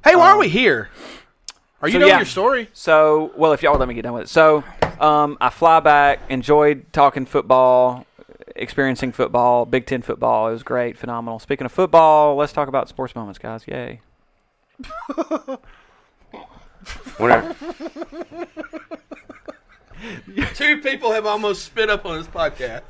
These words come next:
Speaker 2: Uh, him, him laughing at was, uh, at what was obviously a joke made me laugh at my own joke.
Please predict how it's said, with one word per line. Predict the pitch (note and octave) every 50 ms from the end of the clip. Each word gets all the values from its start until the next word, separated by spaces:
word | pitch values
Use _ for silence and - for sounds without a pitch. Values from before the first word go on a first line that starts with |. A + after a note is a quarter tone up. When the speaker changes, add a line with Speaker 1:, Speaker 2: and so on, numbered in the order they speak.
| - - -
Speaker 2:
Uh, | C4+ C#4 A#3+ F3+ E3+ D3+ -
him, | E3 G3 A3+ A3+ A3+ A3+ G#3 -
him | D#3+ D#3 F3+ G#3+ A3+ A3
laughing | G3 F3+ F3+ F3+ F3 F3 F3 E3+ D#3+ D#3
at | C3+
was, | B2 C#3 C#3 - -
uh, | C#3+ -
at | C#3 C3+ C3+ C3
what | C3 D#3 D#3 C#3
was | D3 D3+
obviously | C#3+ C#3 C#3+ D3 D3 C#3 - D3 C3+ B2+
a |
joke | A#2+ - C#3+ D3+ D3 C#3+ C3 A#2+ - _ - - _ - - - - _ _ -
made | D3+ E3 D3 C#3+ C3+
me | D#3 D#3+ D#3+ D#3+
laugh | D3 C3+ C3+ C3+ B2+ -
at | C#3+ C3+
my | C3+ B2+ C3
own | C3+ C#3+ C#3 C3+
joke. | B2+ C#3+ C3 B2 A2+ - - -